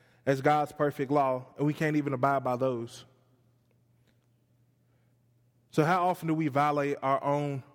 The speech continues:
moral code? If we can't even abide by our own imperfect law,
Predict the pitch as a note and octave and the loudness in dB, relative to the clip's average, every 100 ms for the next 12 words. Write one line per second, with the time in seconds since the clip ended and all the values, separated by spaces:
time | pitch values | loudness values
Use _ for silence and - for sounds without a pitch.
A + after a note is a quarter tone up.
0 | _ C3 C#3+ C3+ A#2+ C3+ B2+ A#2+ - _ | _ 0 0 0 0 0 0 -4 -10 _
1 | _ _ _ _ _ _ _ _ _ _ | _ _ _ _ _ _ _ _ _ _
2 | _ _ _ _ _ _ C#3+ E3 G3+ G3 | _ _ _ _ _ _ -2 0 0 2
3 | F#3+ E3+ C#3+ D3+ D#3+ D3+ D3+ C#3+ D3 C#3+ | 0 -2 0 2 2 0 0 0 -2 -2
4 | C#3+ D3+ D#3+ D#3 D3+ D#3 D3 C3+ C#3 C3 | 0 0 0 0 -2 0 0 0 -2 2
5 | C3+ C3 | 2 0